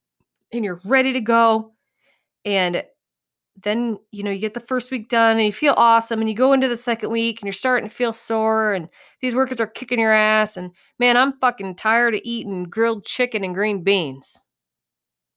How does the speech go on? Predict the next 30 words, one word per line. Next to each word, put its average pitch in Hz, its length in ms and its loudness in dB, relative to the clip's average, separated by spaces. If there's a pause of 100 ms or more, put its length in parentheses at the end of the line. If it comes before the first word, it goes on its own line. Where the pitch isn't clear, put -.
(1200)
every 151 320 -8
day. - 360 -12 (960)
I 175 160 -12
really 165 560 -10
just 170 320 -10
want 160 400 -8 (680)
to 196 120 -12
sit - 200 -8
down - 200 -6
and 175 100 -8
drink - 180 -14
a - 40 -20
twelve - 240 -14
pack - 200 -12
of 170 60 -12
beer 160 380 -6 (920)
and 175 460 -10 (480)
eat 185 180 0
a 170 40 -4
greasy 175 280 -6
burger 170 540 -8 (420)
with 175 280 -8 (560)
some - 160 -12
fried 180 280 0
onions 170 280 0
on 147 140 -6
it. 160 160 -12 (920)
All 214 120 2
the 196 100 -2
things. 175 480 -8